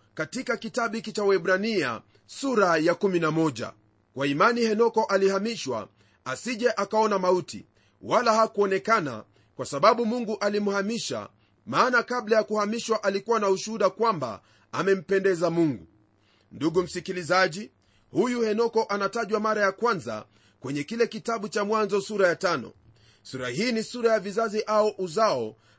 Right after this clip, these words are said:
ambayo pia ni sura yenye huzuni mwingi. Neno la Mungu kwenye sura hiyo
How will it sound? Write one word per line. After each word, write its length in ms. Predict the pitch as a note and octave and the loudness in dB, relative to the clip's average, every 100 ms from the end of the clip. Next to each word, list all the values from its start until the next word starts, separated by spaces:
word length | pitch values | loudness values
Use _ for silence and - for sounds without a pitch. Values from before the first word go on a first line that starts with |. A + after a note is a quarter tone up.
| - | -12
ambayo 460 | A2+ D3+ A#3 A3+ | -6 -2 2 2
pia 220 | G3+ A3+ | 2 -2
ni 120 | G#3+ G3 | -2 -4
sura 280 | A3+ G#3+ | -4 -2
yenye 220 | G#3 G#3+ G3+ | 0 2 2
huzuni 400 | F#3 D#3+ G3 F3+ | 0 0 0 2
mwingi. 440 | E3+ D3+ G#2+ - _ _ _ _ _ | 2 0 -2 -12 _ _ _ _ _
Neno 220 | E3+ B3 | 0 2
la 120 | B3 A3+ | 4 2
Mungu 240 | B3 A#3 | 0 -4
kwenye 260 | A3 G#3+ G3+ | -2 0 -2
sura 320 | - A#3+ A3 | -4 0 0
hiyo 400 | A3+ F#3+ A2+ | 2 0 -4